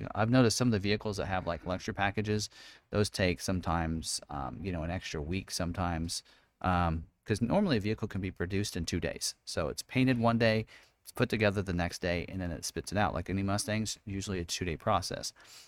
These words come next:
Uh, trucks, sometimes it might be a three-day process. Like mine went into production, and it was, uh, like, towards the end of the week. It was about a week before I got notification that it was produced. Um,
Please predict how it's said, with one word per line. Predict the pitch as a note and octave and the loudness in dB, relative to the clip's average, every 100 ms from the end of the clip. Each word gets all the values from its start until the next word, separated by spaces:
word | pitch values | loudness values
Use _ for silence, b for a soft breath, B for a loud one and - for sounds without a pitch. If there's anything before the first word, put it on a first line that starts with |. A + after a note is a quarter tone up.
| B - - | B -18 -8
Uh, | G2+ E2+ - | -2 -2 -2
trucks, | - A#2 A#2 - - | 2 4 4 2 -2
sometimes | - - G2 F#2+ F#2+ | -4 -4 0 0 0
it | |
might | D#2 D#2+ | -2 -2
be | F#2 | -2
a | |
three-day | F2 - F#2+ C#2 | -4 0 2 2
process. | - A1 - - | 0 -2 -2 -2
Like | - F2+ | -2 2
mine | A2 D3 C#3+ B2+ B B B | 6 6 6 4 B B B
went | A2+ A#2 | 2 4
into | G#2+ | 4
production, | G2 G2+ F#2+ F#2+ - | 2 0 2 2 0
and | F2+ F#2+ | 2 2
it | |
was, | E2 F#2+ - - | 0 -2 -2 -4
uh, | F#2 F2 | -4 -2
like, | E2 - | -4 -6
towards | - B2+ | -2 0
the | G2+ | 0
end | F#2 | -2
of | |
the | E2+ | -2
week. | F2+ | -2
It | |
was | A2 | 2
about | C3 | 2
a | G#2 | 2
week | G2+ G#2 | 2 0
before | F#2+ - F#2+ | -2 2 2
I | |
got | F#2 D#2+ | 2 0
notification | F#2 - - G2 - | -2 -4 -2 0 0
that | F2 E2+ | 0 0
it | D2 | -2
was | E2 | -6
produced. | - D#2+ G#1 - - - B B - | -6 -6 -4 -6 -8 -12 B B -4
Um, | F#2+ F#2 D#2+ D2+ | 2 4 2 0